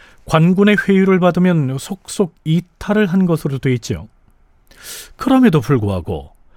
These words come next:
도원수가 지휘하는 관군과 싸워서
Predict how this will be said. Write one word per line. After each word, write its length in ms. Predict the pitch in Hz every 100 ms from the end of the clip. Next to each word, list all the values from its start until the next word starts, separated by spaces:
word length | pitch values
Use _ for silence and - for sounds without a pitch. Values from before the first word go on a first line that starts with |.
| - - -
도원수가 680 | 147 156 185 190 202 196 190
지휘하는 540 | - 165 175 180 165
관군과 640 | - 139 156 175 180 175
싸워서 600 | 160 170 165 160 170 165